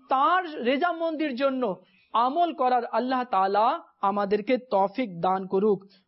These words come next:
প্রিয় ইসলামী ভাইয়েরা, আর মদিনী চ্যানেলের দর্শকবৃন্দ, দেখুন, বাস্তবিকই আমাদের জীবন খুবই সংক্ষিপ্ত রয়েছে, আর আমরা ধীরে ধীরে মৃত্যুর নিকটবর্তী হতে চলেছি। আজ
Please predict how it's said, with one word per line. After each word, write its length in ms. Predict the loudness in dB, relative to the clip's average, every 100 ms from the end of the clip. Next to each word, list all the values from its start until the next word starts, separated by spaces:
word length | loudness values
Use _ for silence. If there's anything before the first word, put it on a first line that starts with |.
| -4
প্রিয় 200 | 0 2
ইসলামী 460 | 0 -2 -2 0 -2
ভাইয়েরা, 460 | -2 0 2 0 -2 _ _ -2
আর 160 | 0 0
মদিনী 400 | -2 -2 0 0
চ্যানেলের 520 | 0 0 2 2 0 -2
দর্শকবৃন্দ, 920 | -2 0 0 0 -4 -2 -2 0 0 -2 -8 _ -8
দেখুন, 440 | -2 -2 0 -4 -4 _ -2
বাস্তবিকই 800 | -2 -2 -4 -2 0 0 0 -2 _ _
আমাদের 480 | 0 0 -2 -4 -4
জীবন 360 | -2 0 0 -2
খুবই 300 | -4 -2 -2
সংক্ষিপ্ত 1080 | 0 0 0 -2 -6 -6 _ -20 -12 0
রয়েছে, 600 | 2 4 2 0 -2 -8 -10 _ -18 -4
আর 120 | -2 0
আমরা 340 | 0 0 -2 -4
ধীরে 380 | -2 0 2
ধীরে 340 | 2 0 0 -2 -6 _ 0
মৃত্যুর 600 | 2 2 0 0 0 0
নিকটবর্তী 840 | -2 0 2 0 0 0 0 -2
হতে 320 | -4 -2 -2 -2
চলেছি। 560 | 2 2 0 0 -4 -4 _ _ _ _ 0
আজ 420 | 2 2 0